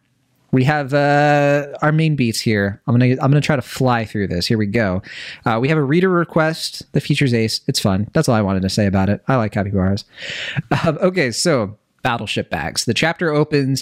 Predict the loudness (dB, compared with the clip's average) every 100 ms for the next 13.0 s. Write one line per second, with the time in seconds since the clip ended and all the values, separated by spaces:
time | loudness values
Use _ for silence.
0 | -2 -2 0 0 0 0 0 0 0 0
1 | 0 0 0 0 0 0 2 2 2 2
2 | 0 0 -2 0 0 2 0 2 0 0
3 | 0 2 0 0 0 0 -2 -2 -4 -2
4 | -2 -4 -14 -16 -6 0 2 2 -2 0
5 | 2 2 0 0 2 2 2 0 0 -2
6 | -2 0 2 2 2 0 0 0 2 0
7 | 2 0 0 0 -2 -2 -2 0 0 0
8 | -2 0 0 0 2 2 2 0 -4 -6
9 | -6 -2 0 2 2 0 -2 -10 -8 -4
10 | -2 0 0 0 2 2 2 0 0 -2
11 | -2 -4 -2 -2 0 -2 0 0 0 0
12 | 0 0 0 0 0 0 -2 -2 -2 -4